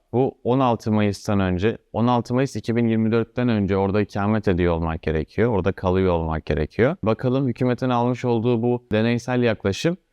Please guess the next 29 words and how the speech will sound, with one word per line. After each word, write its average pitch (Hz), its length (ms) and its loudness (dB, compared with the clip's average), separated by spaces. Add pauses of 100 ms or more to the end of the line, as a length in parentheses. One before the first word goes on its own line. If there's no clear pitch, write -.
(160)
emlak 117 380 0
krizine, 101 680 0
e, 90 100 -4
konut 117 340 0
krizine, 107 540 -2 (340)
e, 98 100 0
bir 117 60 0
çare 110 300 2
olabilecek 110 540 0
mi? 98 100 0
En 104 100 2
azından 101 340 0
fiyatları 101 460 0
etkileyebilecek 98 760 0
mi? 160 180 0 (300)
Birlikte 101 320 0
göreceğiz. 90 600 0 (580)
C 117 200 2
B 135 160 4
S'in 151 240 -4
raporuna 151 440 0
göre 139 220 2
Hollanda'daki 139 800 0
işletmelerin 135 640 0
üçte 147 400 0
ikisi 151 500 0 (260)
personel 123 640 0
sıkıntısı - 560 -2
yaşıyor. 90 460 2